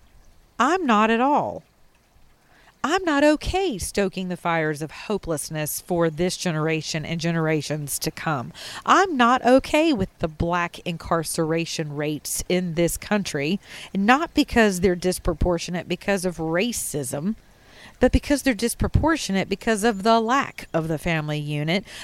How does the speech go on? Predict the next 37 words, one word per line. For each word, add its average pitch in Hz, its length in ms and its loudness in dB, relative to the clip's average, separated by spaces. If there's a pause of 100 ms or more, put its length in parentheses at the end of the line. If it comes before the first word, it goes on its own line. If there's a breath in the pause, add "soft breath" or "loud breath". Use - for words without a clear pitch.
the 233 240 6
lack 220 600 0
of 170 140 0
the 170 80 0
fathers 160 500 -2
in 165 100 -8
the 151 60 -8
house, 160 460 -8 (240 loud breath)
the 226 200 4
lack 202 500 0
of 175 200 4
order 240 360 6
in 180 100 0
the 170 60 -4
house 180 360 -2
where 180 140 0
you 160 160 -4
do 240 300 4
have 156 240 -2
fathers. 143 800 0 (960 loud breath)
Matriarchal 214 880 6
witchcraft 156 720 0
on 165 160 0
top 160 300 -6
of 151 120 -6
that. 156 340 -4 (100)
And 240 120 -2
listen, 220 380 -2 (220 loud breath)
white 160 340 0
folks 294 400 4
are 156 100 0
not 170 200 0
immune 247 420 0
to - 120 -8
any 175 280 -2
of 160 140 -6
this. - 500 -8